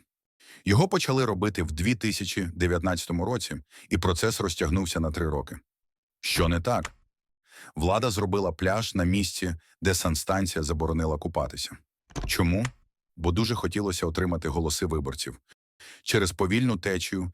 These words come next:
вода тут не встигає очищатися і є непридатною для купання.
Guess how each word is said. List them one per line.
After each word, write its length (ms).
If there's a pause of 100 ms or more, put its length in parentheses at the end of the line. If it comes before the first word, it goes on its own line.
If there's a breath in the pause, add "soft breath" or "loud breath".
(220 loud breath)
вода 280
тут 200
не 60
встигає 460
очищатися 760 (300 soft breath)
і 80
є 180
непридатною 680
для 140
купання. 500